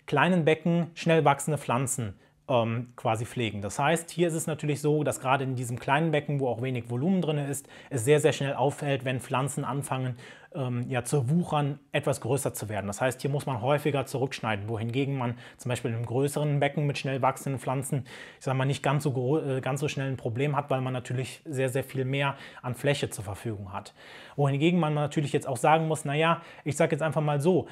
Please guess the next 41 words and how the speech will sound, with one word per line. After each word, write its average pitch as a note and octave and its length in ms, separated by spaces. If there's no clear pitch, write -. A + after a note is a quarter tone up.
wenn C#3+ 120
man D3 160
natürlich D3 560
jetzt C#3 280
ein, B2+ 460
ähm, B2 460
vierhundert E3 300
Liter F3+ 200
Becken B2 300
mit A#2 120
dieser C3 220
ganzen, C#3+ 460
mit B2+ 160
diesen B2 240
ganzen, C3 480
äh, - 20
Oberfläche C#3+ 800
nimmt D3+ 380
und C3+ 160
da C#3+ 160
beispielsweise D3 640
die B2+ 100
Hälfte D#3 380
nur D3+ 180
an C3 160
H D3 140
C C3+ 160
C G3 280
unten C#3+ 360
an A2+ 180
Bodendecker D3 520
reinsetzt, A#2+ 540
der C3+ 200
dann B2 120
jede C3 260
Woche C3+ 200
geschnitten D#3 440
werden B2 200
muss. A#2 180
Also G#2+ 260
ich F3 220